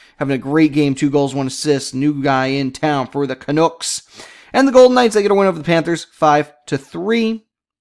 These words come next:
Uh, Avalanche, they beat the Kings two to one. And then let's go over to today's games. Uh, so I said the Penguins had a pretty miserable weekend. Well, that's partly because they lost to the Sabres, a team you shouldn't lose to, but then lost to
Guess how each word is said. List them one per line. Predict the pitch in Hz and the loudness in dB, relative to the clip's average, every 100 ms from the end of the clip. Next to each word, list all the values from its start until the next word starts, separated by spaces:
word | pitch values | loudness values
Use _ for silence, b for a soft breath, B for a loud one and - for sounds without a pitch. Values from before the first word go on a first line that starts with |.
| - - | -20 -6
Uh, | 127 127 | -4 -2
Avalanche, | - 151 147 151 139 | -2 -2 0 -2 -2
they | 143 | -4
beat | 135 131 | -4 -6
the | |
Kings | - 127 123 - | -8 -8 -8 -10
two | - 127 | -8 -6
to | 113 | -6
one. | 107 117 101 78 | -6 -6 -6 -8
And | - 120 | -10 -8
then | 123 | -6
let's | 135 143 | -6 -4
go | 165 147 | 2 2
over | 127 120 | 2 -4
to | 117 | -6
today's | 117 117 117 | -6 -4 -6
games. | - 123 113 107 - B B B - | -6 -8 -8 -12 -16 B B B -6
Uh, | 120 | -4
so | 127 | -2
I | |
said | 139 190 | 0 0
the | |
Penguins | 151 170 165 151 | 2 2 2 2
had | 147 139 | 2 2
a | 131 113 | 0 -4
pretty | - 165 143 | -2 0 2
miserable | 135 143 139 135 131 | 0 0 -2 -4 -2
weekend. | 139 135 120 131 | -2 -2 -4 0
Well, | 160 | 0
that's | 156 - - _ _ | 0 -2 -10 _ _
partly | - 160 135 139 | 0 0 0 -4
because | 131 123 131 | -4 -6 -6
they | 120 | -4
lost | 120 123 131 | -2 -2 -4
to | 120 | -12
the | |
Sabres, | - - 262 254 254 254 220 - - | -4 2 4 6 4 2 -2 -8 -14
a | |
team | 135 170 156 | -4 0 0
you | |
shouldn't | 131 180 165 | -2 -4 -2
lose | 143 170 160 | 0 0 0
to, | - 127 120 B B B _ | -2 -4 -4 B B B _
but | 240 | 0
then | 190 202 202 | 4 2 4
lost | 180 170 160 - | 4 4 2 -4
to | - 156 143 143 | 2 4 6 2